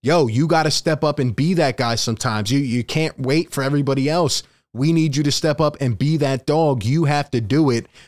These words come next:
Um, and, and I saw a lot of accountability today. I thought Doc did a great job. I'm not gonna hold him on anything else.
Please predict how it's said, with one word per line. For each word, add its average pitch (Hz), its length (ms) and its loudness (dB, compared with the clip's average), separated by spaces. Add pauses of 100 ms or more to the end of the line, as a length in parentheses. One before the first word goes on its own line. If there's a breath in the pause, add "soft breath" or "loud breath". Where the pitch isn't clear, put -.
(180 loud breath)
Um, 110 420 0
and, 127 200 -2
and 120 140 0
I 160 120 0
saw 165 180 0
a - 20 2
lot 147 200 2
of 143 60 -2
accountability 151 600 0
today. 98 240 -2
I 117 140 0
thought 147 320 -2
Doc 135 300 -2
did 131 100 0
a 127 40 0
great 120 280 0
job. 113 420 -2
I'm 117 120 -2
not 131 180 0
gonna 120 160 -2
hold 135 220 0
him 131 120 0
on 127 120 0
anything 139 340 -2
else. 160 320 -2